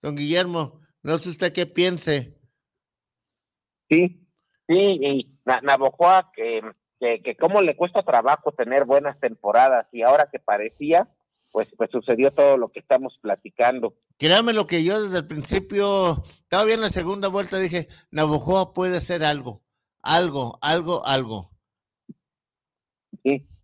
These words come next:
Speaker 1: Pero
Speaker 2: Sí,
Speaker 1: no, don
Speaker 2: sí,
Speaker 1: Guillermo.
Speaker 2: pare-, parecía que sí. Yo lo que decía, que la, la última semana de temporada recibieron, eh, te-, te-, te-, hicieron esta limpia a los naranjeros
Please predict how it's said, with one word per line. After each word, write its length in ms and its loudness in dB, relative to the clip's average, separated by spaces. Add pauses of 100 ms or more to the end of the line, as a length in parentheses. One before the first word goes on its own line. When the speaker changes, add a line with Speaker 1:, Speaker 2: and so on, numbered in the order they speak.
(420)
Speaker 1:
Pero 260 2
Speaker 2:
Sí, 80 4
Speaker 1:
no, 160 2
don 160 -4
Speaker 2:
sí, 60 0
Speaker 1:
Guillermo. 340 2
Speaker 2:
pare-, 220 2
parecía 180 2
que 200 -12
sí. 240 -12 (160)
Yo 100 2
lo 260 -2
que 100 -4
decía, 380 -2
que 140 -4
la, 160 4
la 100 2
última 320 -4
semana 320 -4
de 120 0
temporada 680 4
recibieron, 680 -4 (260)
eh, 260 0
te-, 300 -6
te-, 220 -8
te-, 260 -10 (140)
hicieron 480 2
esta 360 2
limpia 460 -2
a 40 2
los 200 -6
naranjeros 720 2